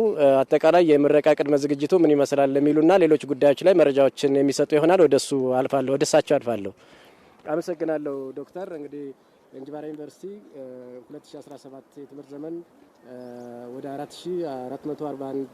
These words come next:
የሚሆኑ ተማሪዎችን እንግዲህ ለማስመረቅ ቅድመ ዝግጅት አጠናቋል። አጠቃላይ ቅድመ ዝግጅቱ ምን ይመስላል የሚለውን መረጃ ያጋሩን እስኪ።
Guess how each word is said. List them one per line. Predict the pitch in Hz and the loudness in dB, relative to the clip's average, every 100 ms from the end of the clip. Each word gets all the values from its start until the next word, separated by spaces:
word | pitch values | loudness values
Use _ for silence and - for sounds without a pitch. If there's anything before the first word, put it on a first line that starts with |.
| 131 | -12
የሚሆኑ | 131 131 139 143 | -10 -10 -8 -10
ተማሪዎችን | 139 135 139 - 165 147 | -10 -10 -10 -10 -8 -6
እንግዲህ | 127 131 131 | -6 -6 -6
ለማስመረቅ | 135 135 147 151 | -8 -6 -6 -6
ቅድመ | 143 143 | -8 -8
ዝግጅት | 139 139 143 139 | -8 -10 -12 -12
አጠናቋል። | - 143 147 175 202 - - - | -10 -10 -8 -8 -10 -14 -20 -14
አጠቃላይ | 143 170 165 175 | -8 -4 -2 -2
ቅድመ | 175 170 | 0 0
ዝግጅቱ | 170 170 165 165 185 | 0 -2 -6 -2 0
ምን | 165 | 2
ይመስላል | 165 156 156 151 151 | 2 0 -4 -8 -6
የሚለውን | 147 151 156 151 147 | -6 -4 -4 -4 -4
መረጃ | 139 127 | -6 -8
ያጋሩን | 127 117 120 117 | -10 -10 -8 -8
እስኪ። | 107 | -10